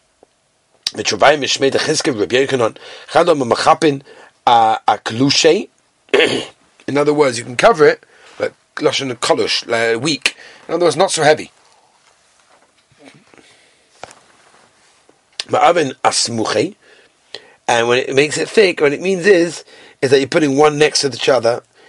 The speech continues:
in a very close way. Yeah? V'chad Omar, and one says, no, Machapin, Bein HaKlushe, Bein As-, As-, Asmuche.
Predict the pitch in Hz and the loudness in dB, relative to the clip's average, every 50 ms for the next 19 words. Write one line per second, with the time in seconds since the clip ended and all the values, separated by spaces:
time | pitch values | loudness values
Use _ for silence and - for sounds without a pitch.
0 | _ _ - 113 117 110 123 120 117 110 - - 120 110 95 - - 101 95 85 | _ _ -8 -6 -2 0 2 0 0 0 0 2 2 2 2 0 -2 -2 -4 -4
1 | - _ _ _ _ _ _ _ _ - - 104 123 - - _ _ _ _ _ | -6 _ _ _ _ _ _ _ _ -4 -2 0 0 -2 -4 _ _ _ _ _
2 | _ _ _ _ _ _ _ _ _ _ _ _ _ _ _ _ _ _ - - | _ _ _ _ _ _ _ _ _ _ _ _ _ _ _ _ _ _ -12 -12
3 | - - - - - - - - - - 208 247 214 165 135 117 110 127 175 - | -12 -14 -20 -20 -20 -18 -12 -4 2 2 4 6 6 6 4 4 2 0 -2 -6
4 | _ 107 95 104 160 131 131 - - 101 92 104 190 247 226 - - - - _ | _ -4 0 2 2 2 2 0 -4 -4 0 4 4 4 4 4 0 -8 -14 _
5 | - 240 - - - 190 240 - - 117 92 82 - _ - 170 156 151 135 117 | -14 -12 -2 2 4 4 4 2 0 -2 -2 -4 -8 _ 2 4 4 4 2 0
6 | 98 - - 95 90 - - 92 101 - _ _ _ _ _ _ _ - 104 - | -2 -6 -10 -12 -10 -10 -10 -10 -10 -12 _ _ _ _ _ _ _ -12 -2 2
7 | 175 156 143 139 143 143 127 - - - - 147 139 - - - - - - 190 | 2 4 4 2 0 0 -2 -2 -4 -2 0 0 0 0 -2 -2 -2 -2 -2 -2
8 | 214 233 - - - - - | -2 -4 -4 -6 -10 -12 -16